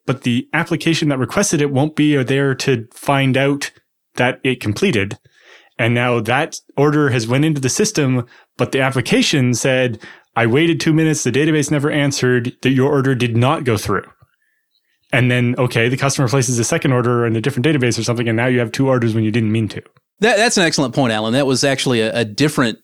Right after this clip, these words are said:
Speaker 2: scenario than I was picturing, because for it to work the way you're talking about, uh, the application has to be on a separate machine than the database, which of course is a thing that happens all the time.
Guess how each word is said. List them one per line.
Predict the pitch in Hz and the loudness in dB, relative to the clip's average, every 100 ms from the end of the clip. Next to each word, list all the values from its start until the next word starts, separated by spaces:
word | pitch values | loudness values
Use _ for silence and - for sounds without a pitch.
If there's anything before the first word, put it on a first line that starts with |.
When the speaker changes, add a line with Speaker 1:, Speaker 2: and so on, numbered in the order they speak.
| _ - | _ -6
Speaker 2:
scenario | - 151 135 120 | 0 2 2 0
than | |
I | 120 | 0
was | 117 | -2
picturing, | - 117 - 104 | -2 -4 -4 -6
because | 104 127 110 | -4 -2 -2
for | - 135 | -2 -2
it | 120 | 0
to | |
work | 135 131 | 0 0
the | 131 | 0
way | 117 | 0
you're | 113 156 | 0 0
talking | 151 151 139 135 | 0 0 0 0
about, | 123 120 117 - | 2 0 -2 -2
uh, | 117 | 0
the | 107 117 | 0 0
application | 139 143 123 135 123 120 | 0 0 -2 0 0 0
has | 117 | -2
to | - | -2
be | 127 | -2
on | 110 | -2
a | |
separate | - 143 - - | -2 -2 -4 -6
machine | 117 - 120 110 | -4 -2 0 0
than | 127 131 | 2 2
the | 110 | 2
database, | 131 120 107 107 - | 2 2 0 -2 0
which | 170 | -2
of | 170 | -2
course | - 214 - | 0 0 0
is | 185 | -2
a | 147 | -2
thing | 151 135 | 0 0
that | 123 | 0
happens | 123 123 - - | -2 -2 -6 -2
all | 127 113 | 0 0
the | |
time. | 101 139 127 101 98 | -2 0 0 0 -4